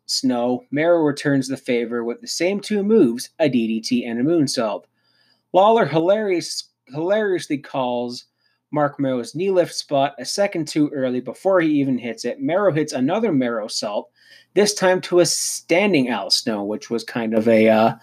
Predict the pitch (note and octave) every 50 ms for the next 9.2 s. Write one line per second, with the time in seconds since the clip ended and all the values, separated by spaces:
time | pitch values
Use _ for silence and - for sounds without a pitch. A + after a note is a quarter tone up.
0 | - - - - - - - _ - - F3+ E3 D3 D3 D3 C#3+ C#3 D3 D3 D3
1 | C#3 C#3+ - D3 D3 B2+ A#2+ C3 D3 F3 F#3 F3+ C#3 - - B2 A#2 A2 G#2+ G#2+
2 | B2 A2+ A2+ A2+ - - - _ B2 A2 A2 A2 G#2+ G#2+ G#2+ G#2 G#2 G#2 G#2 G#2
3 | G2+ G#2 - - _ _ _ _ _ _ _ _ - A#2+ A2+ A#2+ B2 A#2+ A2+ A2+
4 | A2 G#2+ A2 G#2+ G#2 G#2 G2+ - - - G#2+ F#2 D2+ C2+ - - - _ _ _
5 | _ _ _ _ _ _ _ _ _ _ _ _ _ _ _ _ _ _ _ _
6 | _ _ _ - G3 A#3 A#3+ A#3 A3 A3+ - - E3+ E3+ E3+ E3 - D#3 C#3+ B2+
7 | - - E3+ D#3 D3+ D3+ - C#3 C3 C3+ C#3 C3 B2+ - - - - E3+ F3 F3
8 | D3+ C#3 B2+ - - C3+ B2 A#2+ A#2+ B2 B2 C3 B2+ B2+ C#3 C#3 E3 F#3 F#3 F#3
9 | F#3+ F#3 F3